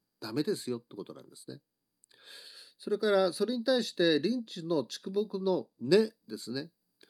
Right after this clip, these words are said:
木の根が境界線を越えるときは、その根を切り取ることができると。で、根はどこから生えてきてるか、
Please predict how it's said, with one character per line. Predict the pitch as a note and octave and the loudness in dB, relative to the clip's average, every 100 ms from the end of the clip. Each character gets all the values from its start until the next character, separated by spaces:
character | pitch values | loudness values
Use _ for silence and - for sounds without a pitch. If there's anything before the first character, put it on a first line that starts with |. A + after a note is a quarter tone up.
| _ _ _ _ _ | _ _ _ _ _
木 | - B3 | -6 0
の | F#3+ | 2
根 | D#3 E3+ | 2 4
が | A3 A3+ D3 - _ _ _ _ _ _ _ _ | 6 4 2 -4 _ _ _ _ _ _ _ _
境 | F#3 | 4
界 | F3+ F3+ | 6 4
線 | C3 A2 | 4 -4
を | |
越 | - A#2+ | -2 -2
え | |
る | A2+ | -2
と | A2+ | -6
き | - G#2+ | -10 -6
は、 | B2+ B2 - | -4 -4 -8
そ | - | -8
の | B2+ B2 | -4 -2
根 | C3+ | -2
を | B2 | -4
切 | - G3 | -6 -4
り | A3+ | -2
取 | A#3+ | 0
る | G#3+ | -2
こ | - | -4
と | G#2+ | -8
が | F2+ | -10
で | - D#2+ | -10 -12
き | F#2 | -12
る | D2+ | -12
と。 | - _ _ _ _ _ _ _ _ _ | -18 _ _ _ _ _ _ _ _ _
で、 | D3 C#3 | -2 0
根 | C#3+ | 2
は | G3 B3+ A#3+ F#3+ - _ _ - - | 2 2 0 -2 -6 _ _ -20 0
ど | G3+ | 2
こ | B3 C4 | 2 0
か | G3 | 0
ら | C3+ | -2
生 | C#3 C#3+ | 0 -2
え | |
て | C#3+ A2+ | -2 -6
き | - | -6
て | A2 | -6
る | G2 | -6
か、 | - G#2+ F2 | -6 -6 -6